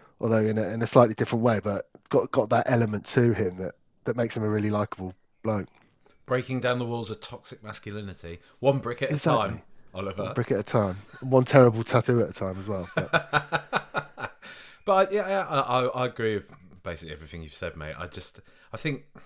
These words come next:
Speaker 2: I don't know. I don't really, I,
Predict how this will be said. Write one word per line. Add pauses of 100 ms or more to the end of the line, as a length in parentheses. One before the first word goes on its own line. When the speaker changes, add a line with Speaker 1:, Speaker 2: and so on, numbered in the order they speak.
(280)
Speaker 2:
I
don't
know. (840)
I
don't
really,
I,